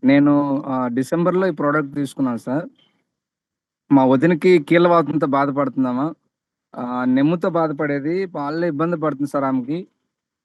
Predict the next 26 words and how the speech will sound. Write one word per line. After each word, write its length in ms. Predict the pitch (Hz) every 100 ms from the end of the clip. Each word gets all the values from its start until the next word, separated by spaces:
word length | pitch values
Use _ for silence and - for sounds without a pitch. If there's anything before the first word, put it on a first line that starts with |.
| _
ఆ, 160 | 131 135
నెమ్ము 420 | 135 143 170 196
అది 280 | 185 175 170
టీబీ 340 | 143 170 175
అని 120 | 180
చెప్పి 260 | 175 170 170
వెళ్ళి 220 | 165 165
టీబీ 340 | 147 165 175 175
టెస్ట్ 280 | 175 160
కూడా 180 | 165 170
చేయించాం, 520 | 156 151 143 156 160 - _ _ _ _ -
ఆ 20 |
టీబీ 340 | 123 156 160 170
కాదని 440 | 160 156 160 151
చెప్పారు. 560 | 147 127 139 143 202 226
అయితే, 500 | 156 143 160 156 151 _ _ _ _ _
ఆ, 60 | 143
ఇది 180 | 143 135
పరిచయం 360 | 151 143 196
అయిన 120 | 190 180
తర్వాత 280 | 180 175
ఇది 160 | 170 151
ఇచ్చాను. 320 | 147 175 175
ట్వంటీ 440 | 170 247 170 165 190
డేస్ 300 | 190 180 -
తర్వాత 600 | 165 165 160 165 156